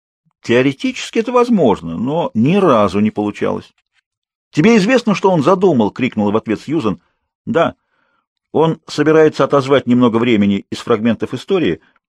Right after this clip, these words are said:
которые далеко опередили остальные, и направить его в те фрагменты, которые безнадежно отстали". "Вроде звучит просто". "Да, но есть одна проблема". "Какая?" "Это невозможно.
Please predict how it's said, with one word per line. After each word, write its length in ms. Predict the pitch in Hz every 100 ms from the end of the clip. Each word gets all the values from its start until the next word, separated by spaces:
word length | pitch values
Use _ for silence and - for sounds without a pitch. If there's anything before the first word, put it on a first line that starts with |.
| _ _ _
которые 320 | 101 104 101
далеко 340 | 113 131 117
опередили 420 | 101 110 123 101
остальные, 540 | 90 - 113 95 71 - _ _ _ _ -
и 120 | 135
направить 540 | 156 151 180 175 143
его 180 | 135 131
в 60 | -
те 160 | 175
фрагменты, 540 | 190 160 135 107 87 -
которые 340 | 107 131 123
безнадежно 540 | 117 120 117 147 117
отстали". 520 | 143 - - 127 78 - _ _ _ _ _ _ _ _ _ _ -
"Вроде 340 | 80 95 156 214
звучит 380 | 220 233 277
просто". 420 | - 269 - - - _ _ _ _ _ _ _ _ _
"Да, 380 | - 139 180 185
но 100 | 127
есть 240 | 131 151
одна 220 | 139 131 127
проблема". 480 | 123 127 147 80 _ _ _ _ _ _ _
"Какая?" 500 | - 107 - 110 123 _ _ _ _ _ _ _ -
"Это 380 | 165 202 - 139
невозможно. 1000 | 139 165 175 151 165 170 101 85 -